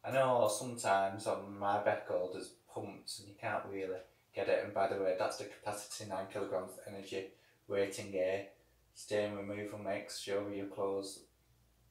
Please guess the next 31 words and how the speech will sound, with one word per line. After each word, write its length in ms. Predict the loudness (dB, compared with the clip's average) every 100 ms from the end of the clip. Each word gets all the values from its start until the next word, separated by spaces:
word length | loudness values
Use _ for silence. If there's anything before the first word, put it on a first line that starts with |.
| _
are 100 | -6 -4
looking 380 | -6 -6 -10
the 80 | -6
best. 500 | 2 2 2 -8 -14 -16 _ _ _ _ _
Claim 260 | 0 2 2
a 80 |
five-year 460 | 0 0 0 0 0
guarantee. 800 | 2 0 -2 -6 -2 -2 -2 -6 -14 -20 _ _ _ _ _ _ -2
Yeah, 220 | 4 6
so 220 | 6 6
I, 720 | 8 6 4 -10 _ _ 4 4
I'd, 1300 | 4 -2 -6 -8 -20 _ _ _ _ _ _ 4
um, 220 | 6 6
looking 360 | 2 0 0 -2
at 160 | -2 0
the 100 | 2
reviews, 960 | 2 0 2 2 2 -2 -4 -6 -12 _ _ _ _ _ _ _ _ _ _ -14 -10 0
ninety-six, 1120 | 0 0 -2 -2 2 2 2 -4 -4 -6 -8 -18 -20 -20 _ _
and 120 | -8
it's 160 | -4 -2
a 40 |
five-star 540 | 4 4 4 4 6 6
review, 380 | 4 2 2 4
but 220 | 4 4
what 140 | 4
I 220 | 2 4 6
always 300 | 6 4 0
tend 200 | -2 -2
to 80 | 0
go 200 | 4 4
for 440 | 2 2 2 0